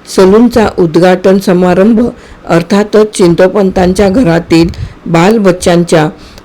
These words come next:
मावशीबाई वजा करून क्षौ-, क्षौरकर्माने झाला. आता समारंभ वगैरे अर्थातच नव्हता, नव्हता. नाहीतर चिंतोपंतांनी आपल्या आवडीच्या विषयावर दोन,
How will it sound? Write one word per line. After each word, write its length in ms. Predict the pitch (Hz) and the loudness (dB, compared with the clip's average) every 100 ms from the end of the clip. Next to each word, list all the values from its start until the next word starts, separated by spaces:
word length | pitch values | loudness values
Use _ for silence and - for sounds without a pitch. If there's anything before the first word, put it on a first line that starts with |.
| - | -6
मावशीबाई 640 | 165 170 - 214 196 190 | -2 0 0 0 2 4
वजा 320 | 180 147 165 | 4 2 0
करून 320 | 165 165 151 - - - - - - - - | 0 0 -2 -4 -12 -20 -20 -20 -20 -18 -4
क्षौ-, 560 | 208 196 208 - - 170 - | 2 2 2 -2 -10 -10 -12
क्षौरकर्माने 1000 | - 196 208 240 247 175 170 165 165 208 | 0 2 4 2 2 2 2 0 0 0
झाला. 300 | 208 139 135 - - - - - | 0 0 -4 -10 -20 -20 -12 -8
आता 340 | 170 185 156 - - - - - - - - 196 | -4 -2 -2 -4 -14 -20 -20 -18 -18 -16 -6 -2
समारंभ 520 | 180 175 202 233 233 | 2 2 2 2 2
वगैरे 480 | 208 185 185 190 185 | 2 2 2 2 2
अर्थातच 680 | - 156 190 185 220 226 | 0 -2 -2 -2 -2 -2
नव्हता, 440 | 214 160 - 165 170 - - - - - 240 | -2 -2 -2 -4 -6 -8 -20 -20 -20 -10 -2
नव्हता. 320 | 175 - - - - - | -2 -2 -6 -10 -20 -8
नाहीतर 500 | - 175 190 208 185 190 - - - | -2 0 2 2 2 0 -8 -12 -2
चिंतोपंतांनी 920 | 196 185 240 240 214 202 190 190 196 - | 0 2 0 2 0 0 2 2 0 -2
आपल्या 320 | 160 180 185 175 | -6 -2 -2 0
आवडीच्या 480 | 156 165 196 226 | 0 0 0 0
विषयावर 600 | 196 175 - 185 175 160 185 - - - - | 0 0 0 0 2 2 0 -6 -20 -18 -4
दोन, 320 | 175 208 | 2 2